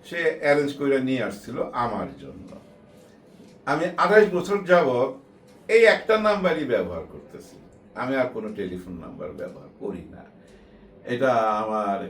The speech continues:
হিরোর প্রতি একটা ভালোবাসা। এই ঘর, এই সংসার বানাতে যে এই ভালোবাসাটা জন্ম নিছে। সালমান শাহর যে ডায়েরি পাওয়া গেছিল, সে ডায়েরিতে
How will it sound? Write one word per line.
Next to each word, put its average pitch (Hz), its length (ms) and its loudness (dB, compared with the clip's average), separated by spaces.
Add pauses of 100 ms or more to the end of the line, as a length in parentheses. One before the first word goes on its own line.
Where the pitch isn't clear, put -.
(140)
হিরোর 127 340 2
প্রতি 101 460 -6
একটা 92 220 -8
ভালোবাসা। 104 840 0 (760)
এই 160 220 0
ঘর, 151 300 4
এই 147 180 0
সংসার 135 600 0
বানাতে 139 520 0
যে 104 240 -4
এই 107 140 -4
ভালোবাসাটা 107 640 -4
জন্ম 117 480 -4
নিছে। 92 360 -10 (1000)
সালমান 180 400 4
শাহর 175 460 4
যে 156 160 0
ডায়েরি 143 420 4
পাওয়া 180 260 6
গেছিল, 110 580 -4
সে 123 180 -10
ডায়েরিতে 131 760 0